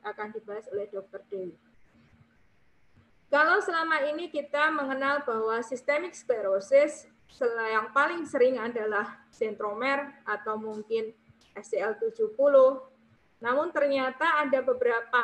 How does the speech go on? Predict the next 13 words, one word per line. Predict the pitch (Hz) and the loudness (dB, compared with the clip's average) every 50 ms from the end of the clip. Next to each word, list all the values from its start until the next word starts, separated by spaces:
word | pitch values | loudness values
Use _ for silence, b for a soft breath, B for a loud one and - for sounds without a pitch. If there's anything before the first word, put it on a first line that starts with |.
| - 254 | 2 2
autoantibody | 285 330 359 - 302 294 285 285 277 285 277 - - 226 220 214 - 262 285 | 0 0 2 2 2 2 2 2 0 -4 -6 -2 -2 -2 -2 -2 -4 -6 -6
pada | 285 - 233 226 220 - 240 247 254 269 285 - - _ _ _ _ _ _ _ _ _ _ _ | -4 -4 -4 -4 -2 0 0 0 0 0 -4 -8 -14 _ _ _ _ _ _ _ _ _ _ _
systemic | - - - 262 247 - - 277 285 285 277 | -18 -12 -12 -12 -4 0 2 2 2 0 -2
sclerosis | 277 - - 233 226 214 208 226 220 220 262 277 302 294 - | -6 -6 -4 -2 0 0 0 0 0 2 4 4 4 2 0
yang | 262 254 247 240 240 240 | -2 -2 -2 -2 -4 -6
dia | - 247 254 277 311 | -2 2 2 2 2
sebenarnya | - - 262 240 233 220 220 226 254 277 285 | 0 -2 -2 -2 -2 -2 -2 -2 -2 -2 -4
bisa | - 240 233 - - 269 277 302 | -6 -8 -8 -4 -2 0 0 0
sebagai | 294 - - - 233 220 220 220 - - - 254 508 277 - - - _ - - _ _ _ - | -2 -6 -8 -6 -4 -4 -4 0 2 4 6 6 6 4 2 -4 -18 _ -20 -20 _ _ _ -6
salah | - - 262 262 254 269 277 | 0 4 4 4 4 2 0
satu | 262 - 277 254 247 254 - - 285 294 294 | -2 0 0 0 0 0 0 0 0 0 2
parameter | 277 269 262 254 247 247 247 233 - - 285 262 - | 2 2 2 2 0 0 -4 -4 -4 -4 -4 -4 -4
atau | 220 - - - 247 | -4 -6 -4 -2 -2